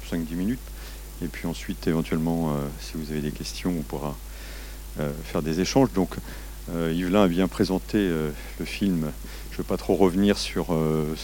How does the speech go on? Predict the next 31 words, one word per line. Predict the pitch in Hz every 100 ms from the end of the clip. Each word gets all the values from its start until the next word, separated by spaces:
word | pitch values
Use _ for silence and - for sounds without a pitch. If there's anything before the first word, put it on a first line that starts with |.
| -
la | 80
structuration | - - - 82 80 127
du | 80
film | - 98 87
proprement | - 80 87 85
dite, | 87 131 - 95 - - - -
mais | 95
qui | - - 92 87
retrace | 90 98 - 101
assez | 101 -
bien | 95 101
les | 98
différentes | 85 85 - 90 82 98
étapes, | 87 107 104 - 82 - - - - - -
euh, | 87 80 80 80 -
auxquelles | 87 98 85
on | 80
a |
pu | 73 - 90
assister | 80 - - 104
aussi | 87 -
pendant | - 85 80
le | 80 76
déroulement | 82 80 78 80
de |
la | 78
pandémie. | - 80 87 117 127 - - - - -
La, | 73 73 80 - - - - - -
le | 110
constat | 101 92 - 104 90
de, | 80 76 73